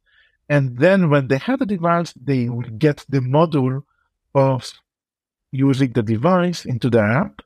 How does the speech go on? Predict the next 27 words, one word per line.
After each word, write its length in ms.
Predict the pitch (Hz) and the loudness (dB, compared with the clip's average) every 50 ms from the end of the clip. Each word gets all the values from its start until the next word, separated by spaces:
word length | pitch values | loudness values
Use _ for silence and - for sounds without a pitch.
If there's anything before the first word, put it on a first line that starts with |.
| _ _ _ _ _ _ _ _ | _ _ _ _ _ _ _ _
and 240 | - 131 135 127 113 | -4 0 0 0 0
have 300 | 101 143 147 143 123 107 - - | 2 2 2 2 2 0 -2 -4
extra 340 | 147 - - - - 123 - | -4 -4 -4 -4 -4 -4 -2
features. 600 | - - 175 165 - - 113 95 - - - _ _ _ _ _ - | -2 -2 -4 -2 -2 -2 -2 -2 -4 -8 -16 _ _ _ _ _ -2
But 180 | 127 131 120 | 0 0 2
the 160 | 117 120 - - | 0 0 -2 -2
app 140 | 269 - | -4 -4
should 240 | - - - 185 135 | -6 -6 -6 -6 -6
work 380 | 139 139 185 214 226 226 240 - _ _ _ _ _ _ _ _ | -4 -2 -2 0 0 0 -2 -4 _ _ _ _ _ _ _ _
seamlessly 680 | - - 220 233 254 262 240 - - 147 139 139 143 - _ _ _ _ _ _ _ _ _ _ _ _ | -4 0 2 2 4 2 0 -2 -4 -4 -4 -4 -6 -10 _ _ _ _ _ _ _ _ _ _ _ _
even 320 | - 233 240 262 247 233 220 | -4 -2 0 0 0 0 0
without 500 | 226 214 208 233 247 247 240 - - - _ _ _ _ - | 0 2 2 2 2 2 0 -4 -8 -20 _ _ _ _ -4
those 240 | 135 139 127 117 - | -2 -2 0 -2 -4
features. 500 | - - 123 101 - - 107 107 104 - - _ _ _ _ _ _ _ _ _ _ _ | -4 -4 -4 -4 -4 -6 -6 -6 -8 -12 -18 _ _ _ _ _ _ _ _ _ _ _
So 480 | - - 160 147 143 143 139 135 131 - _ _ _ _ - | -4 2 4 4 6 6 4 2 0 -4 _ _ _ _ -2
you 160 | 175 226 247 | 0 2 2
will 140 | 233 220 202 | 2 2 2
need 220 | 190 202 202 196 - - - | 2 2 2 0 -4 -8 -6
to 160 | - 156 143 | -4 -2 -2
work 500 | 131 127 135 143 165 175 180 160 - - - - - - | -2 -2 0 2 2 2 2 0 -4 -10 -16 -14 -8 -4
on 300 | 131 131 123 117 113 110 - _ | -2 -2 -2 -2 -6 -8 -14 _
the 180 | - 110 127 120 | -8 -6 -4 -4
glue 640 | - 117 123 127 139 151 156 151 135 120 107 107 - _ | -4 -4 -2 0 0 0 0 0 0 -2 -2 -6 -6 _
and 200 | 117 120 110 113 - | -6 -4 -4 -6 -10
how 480 | - - 151 156 160 156 147 139 127 - _ _ _ _ _ - | -8 -4 0 2 4 4 2 2 0 -4 _ _ _ _ _ -2
those 240 | 139 131 123 117 | -2 0 0 0
models 680 | 123 131 139 147 147 147 139 139 131 120 113 104 - - | 0 2 2 4 4 2 2 0 -2 -2 -4 -6 -10 -14